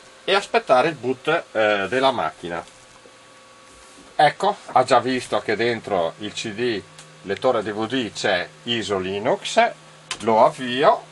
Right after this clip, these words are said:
la macchina mi dà questa schermata, io scelgo Live Boot in questo sistema,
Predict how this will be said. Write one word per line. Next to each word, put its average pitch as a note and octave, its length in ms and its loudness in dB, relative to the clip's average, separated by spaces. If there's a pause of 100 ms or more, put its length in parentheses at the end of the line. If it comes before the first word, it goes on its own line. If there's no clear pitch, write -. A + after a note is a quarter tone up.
(800)
la C#3+ 140 2
macchina C#3+ 600 2 (680)
mi B2+ 160 -2
dà B2 200 6
questa A2 280 -6
schermata, C#3+ 840 2
io G3+ 120 0
scelgo C#3 720 0
Live B2+ 580 4
Boot C#3 520 -2 (120)
in G3+ 160 -8
questo A2+ 340 -4
sistema, F2+ 640 -6